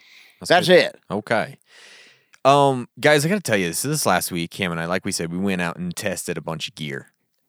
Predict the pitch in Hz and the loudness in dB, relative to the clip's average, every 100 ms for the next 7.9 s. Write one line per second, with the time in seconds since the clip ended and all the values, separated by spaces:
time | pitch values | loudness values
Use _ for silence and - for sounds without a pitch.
0 | - 127 120 120 - 170 135 156 - 98 | -4 -2 -2 -2 -4 -2 0 0 0 -2
1 | 113 127 104 - 98 95 95 95 87 85 | -2 -2 -4 -6 -4 -2 -4 -6 -6 -4
2 | 90 92 82 76 76 78 - _ _ _ | -4 -4 -4 -4 -8 -12 -20 _ _ _
3 | - - 78 69 73 73 - 90 - 92 | -14 -6 -6 -4 -6 -6 -2 -2 -2 -8
4 | 82 - 71 73 - - - 58 - - | -10 -8 -10 -10 -14 -14 -18 -16 -14 -14
5 | _ _ _ - - _ _ - 123 185 | _ _ _ -10 -10 _ _ -4 4 4
6 | 139 131 101 92 98 - 92 165 147 147 | 6 2 0 0 0 0 2 6 8 8
7 | 135 120 104 104 170 143 151 143 | 6 2 4 6 6 6 6 4